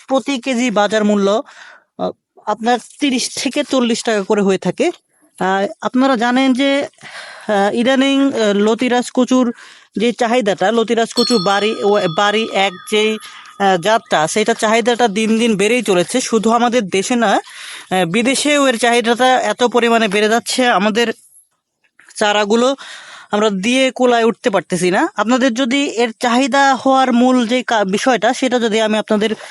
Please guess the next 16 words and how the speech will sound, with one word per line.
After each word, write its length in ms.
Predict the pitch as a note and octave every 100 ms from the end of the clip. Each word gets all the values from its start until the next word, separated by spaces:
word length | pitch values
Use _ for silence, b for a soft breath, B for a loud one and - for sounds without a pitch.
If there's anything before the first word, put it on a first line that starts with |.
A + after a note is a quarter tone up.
| B B
প্রথমত 400 | - G#3+ B3 A#3
দেখানোর 400 | A3+ G3+ G3 A3+ G#3
চেষ্টা 260 | A3 - E3+
করি, 260 | F#3+ C4+ - B B B B
আপনাদের 360 | A#3 C4 B3+ B3+
যদি 320 | C#4+ C#4+ C4
এই 180 | A#3 C4+
গাছটাকে 600 | A#3+ B3 - C4+ - C#4+ B3
থেকেই 340 | - B3 C#4
দেখানো 340 | A#3+ A#3 C4 A#3
শুরু 240 | - F#3+
করি, 280 | D#3+ F#3 D4 - B B B B B -
প্রতিটা 500 | C4+ C#4 B3+ C#4 C4+
লতির 380 | A#3+ B3 B3
সাইজ 420 | A3+ - A#3 A#3+ A#3
হচ্ছে 440 | - - C#4 D#4